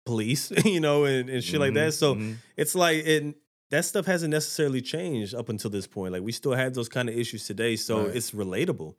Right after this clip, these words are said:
Speaker 2: Right.
Speaker 1: You know, um, so I, I, I definitely appreciate, appreciate that in an artist when they're just very diverse, they can just touch base on different things.
Speaker 2: Mm-hmm.
Speaker 1: Um, and that's something that probably most artists should take into consideration on doing
Speaker 2: It's important.
Speaker 1: if they're able to.
Speaker 2: Yeah.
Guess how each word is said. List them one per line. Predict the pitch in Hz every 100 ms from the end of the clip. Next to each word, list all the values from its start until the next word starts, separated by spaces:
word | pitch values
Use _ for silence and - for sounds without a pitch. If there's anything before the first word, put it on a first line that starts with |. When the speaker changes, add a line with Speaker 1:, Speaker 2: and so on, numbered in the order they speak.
| -
Speaker 2:
Right. | 87 87 - _ -
Speaker 1:
You | 110
know, | 107 107 113
um, | 107 101 92 82 82 _ _ _ - -
so | 143
I, | 143
I, | 147 147 151 160 151
I |
definitely | 160 160 151
appreciate, | 127 147 139 139 -
appreciate | 135 170 160 135
that | 127
in | 117
an | 107
artist | 117 113 104 101 - - _ _
when | 113 120
they're | 123
just | 127 113
very | 123 123
diverse, | 117 113 113
they | 110
can | - 113
just | 101 107 -
touch | 123 117 -
base | 107 107
on | 104
different | 95 104 101 92
things. | 95 95 92 - 92
Speaker 2:
Mm-hmm. | 104 101 - 104
Speaker 1:
Um, | 98 92 87 85 - _ _ _ _ _ -
and | 117
that's | 127 139
something | 131 113
that | 98
probably | 143 131
most | 107 120 117
artists | 117 120 -
should | 104 -
take | - 123 120
into | 113 107
consideration | 107 - 113 104 107 101 92
on | 92 90
doing | 110 113 101 90 -
Speaker 2:
It's | 120
important. | 110 135 131 180
Speaker 1:
if | 226
they're | 233
able | 220 262 135
to. | 117 87 98
Speaker 2:
Yeah. | 110 107